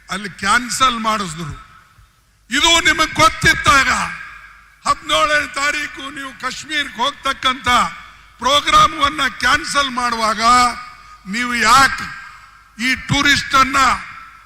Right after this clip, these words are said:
ಪೊಲೀಸರ ಮುಖಾಂತರ ಯಾಕೆ ಹೇಳಲಿಲ್ಲ?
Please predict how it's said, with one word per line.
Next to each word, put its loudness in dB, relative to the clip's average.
ಪೊಲೀಸರ -2
ಮುಖಾಂತರ 2
ಯಾಕೆ 2
ಹೇಳಲಿಲ್ಲ? 4